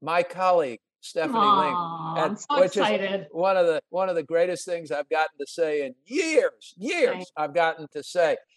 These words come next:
Speaker 1: Thanks so much, Stephanie. Appreciate
Speaker 2: Thank
Speaker 1: it
Speaker 2: you.
Speaker 1: a lot.
Speaker 2: Thank you for having me. Welcome aboard again.
Speaker 1: Thank you. Always learn so much from you. Ladies and gentlemen, that's it for another week on the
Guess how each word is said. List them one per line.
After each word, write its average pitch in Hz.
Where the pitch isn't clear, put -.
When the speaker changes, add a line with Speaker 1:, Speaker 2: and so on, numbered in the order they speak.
Speaker 1:
Thanks 196
so 196
much, 180
Stephanie. 180
Appreciate 180
Speaker 2:
Thank 156
Speaker 1:
it 147
Speaker 2:
you. 143
Speaker 1:
a -
lot. 135
Speaker 2:
Thank 247
you 226
for 226
having 190
me. 185
Welcome 269
aboard 262
again. 202
Speaker 1:
Thank 175
you. 131
Always 175
learn 165
so 156
much 147
from 139
you. 139
Ladies 170
and 180
gentlemen, 196
that's 240
it 262
for 240
another 233
week 233
on 220
the 214